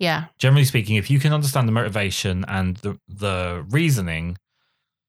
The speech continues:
Speaker 2: you can understand the basic how to.
Speaker 1: Yeah, definitely.
Speaker 2: So the lack of questions that I get is probably something that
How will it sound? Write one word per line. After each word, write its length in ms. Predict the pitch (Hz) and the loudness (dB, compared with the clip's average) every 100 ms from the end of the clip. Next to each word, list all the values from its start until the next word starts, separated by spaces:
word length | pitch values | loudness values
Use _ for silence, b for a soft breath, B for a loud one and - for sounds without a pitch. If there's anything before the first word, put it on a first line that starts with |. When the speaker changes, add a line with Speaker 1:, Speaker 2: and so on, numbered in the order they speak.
| _ _ _ _ - | _ _ _ _ -8
Speaker 2:
you 140 | 107 | -6
can 160 | 107 107 | -2 -4
understand 800 | 98 92 101 87 85 82 - - _ _ _ _ | -2 -4 -4 -4 -6 -8 -12 -18 _ _ _ _
the 320 | 202 - 104 98 | -16 -8 -6 -4
basic 540 | - 101 95 - - | -2 -2 -2 -6 -8
how 240 | - 90 | -6 -4
to. 280 | 85 - 76 - - _ | -6 -6 -8 -10 -20 _
Speaker 1:
Yeah, 220 | 196 151 - _ _ _ | -4 -4 -8 _ _ _
definitely. 460 | 180 - 170 - - | -8 -6 -6 -4 0
Speaker 2:
So 140 | 131 | 2
the 120 | 117 | 4
lack 280 | 127 143 135 | 4 4 0
of 100 | 123 | -2
questions 560 | - 127 117 104 90 - | 0 0 0 -2 -2 -4
that 80 | |
I 80 | 85 | -6
get 260 | 85 87 - _ _ _ _ _ - _ _ _ _ _ | -6 -8 -10 _ _ _ _ _ -20 _ _ _ _ _
is 100 | 92 | -6
probably 380 | - 110 98 95 | -2 0 2 0
something 440 | 101 87 90 85 | 0 -2 -2 -2
that 320 | 85 82 76 | -2 -2 -4